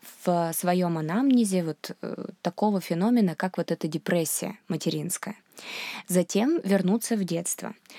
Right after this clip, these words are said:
посмотреть, какая была у меня мама. Происходили ли какие-то события, которые могли хоть как-то выбить ее из жизни?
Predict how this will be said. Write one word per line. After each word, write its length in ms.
посмотреть, 520
какая 320
была 280
у 80
меня 280
мама. 380
Происходили 680
ли 80
какие-то 440
события, 500
которые 360
могли 340
хоть 200
как-то 320
выбить 340
ее 300
из 240
жизни? 440